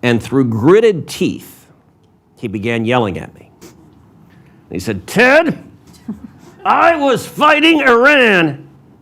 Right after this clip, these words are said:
in nineteen eighty-four. Where the F were you in eighty-four?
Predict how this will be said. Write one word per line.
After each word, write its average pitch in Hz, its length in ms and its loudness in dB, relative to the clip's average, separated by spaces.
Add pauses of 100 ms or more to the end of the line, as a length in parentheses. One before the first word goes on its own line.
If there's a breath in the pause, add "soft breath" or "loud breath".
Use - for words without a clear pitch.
in 220 300 4
nineteen 247 760 2
eighty-four. 214 1000 0 (1400)
Where 277 260 4
the - 280 -2
F 214 260 0
were 175 140 2
you 160 340 2
in 139 80 0
eighty-four? 120 760 -8